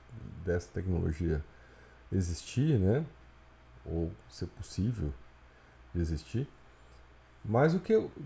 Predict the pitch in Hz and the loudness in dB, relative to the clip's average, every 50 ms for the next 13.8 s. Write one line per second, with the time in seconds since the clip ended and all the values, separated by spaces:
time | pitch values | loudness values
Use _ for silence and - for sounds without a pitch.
0 | - - - 165 170 175 - 151 135 123 117 131 117 - - - - 101 92 85 | -2 4 6 6 6 8 6 6 6 8 8 6 4 2 -2 -2 0 2 2 2
1 | 78 - - 123 147 160 127 90 95 98 101 - - 139 - - 165 214 254 254 | 0 0 2 4 4 4 2 4 2 2 2 0 -4 -8 -4 0 0 2 2 2
2 | 185 - - - - - 127 117 123 135 127 101 92 - - 90 - - 101 87 | 0 0 -4 -2 4 8 10 12 12 12 10 8 6 2 -2 -4 -4 -4 -4 -2
3 | 82 92 98 143 185 190 185 175 147 - - 110 110 107 - - 80 85 90 - | 0 0 0 0 0 -2 -4 -4 -4 0 0 0 0 0 -2 -6 -8 -8 -8 -8
4 | - 92 82 78 80 78 71 - 90 87 101 127 139 110 82 - 73 65 - - | -8 -8 -6 -4 -4 -4 -4 -2 0 2 2 2 2 2 -2 -4 -8 -10 -10 -12
5 | 55 - - - - - - - - - - - - - - - - - - - | -14 -14 -16 -18 -20 -20 -20 -18 -16 -16 -16 -18 -20 -20 -20 -20 -20 -20 -20 -14
6 | - - 98 101 104 120 165 233 233 160 101 101 117 156 175 123 82 73 - - | -6 -2 0 4 4 4 4 4 4 4 6 6 6 6 4 2 0 -2 -6 -12
7 | - - - - - - - - - - 98 98 98 92 92 98 110 139 135 95 | -20 -20 -20 -20 -20 -20 -20 -10 -4 0 4 4 4 4 6 6 6 6 6 6
8 | 87 87 - - 82 - - 127 143 147 110 85 - - - - - - - - | 4 2 0 -4 -8 -4 -4 -2 0 2 0 0 -2 -8 -18 -20 -20 -20 -20 -20
9 | - - - - - - - - - - - 139 151 190 202 - 208 208 202 - | -20 -20 -20 -20 -20 -20 -20 -16 -10 4 6 6 8 8 6 6 6 6 6 6
10 | - 127 123 131 147 170 180 - - 208 220 208 - - 123 139 - - 147 147 | 6 8 8 8 6 6 4 6 6 6 6 8 6 2 2 2 2 2 4 4
11 | 147 151 151 156 170 214 247 - - - 165 165 139 101 92 - 85 78 80 85 | 6 6 4 4 4 2 2 4 6 6 8 8 8 6 4 2 2 4 4 6
12 | 87 101 120 143 165 175 - - - - - - - - - 82 87 87 90 92 | 6 6 4 2 0 -2 -6 -12 -20 -20 -20 -14 -6 -2 -2 0 4 6 8 8
13 | 101 101 123 147 143 117 123 170 196 - - - - - 85 | 8 6 6 6 6 8 8 6 6 2 -4 -8 -6 -4 -6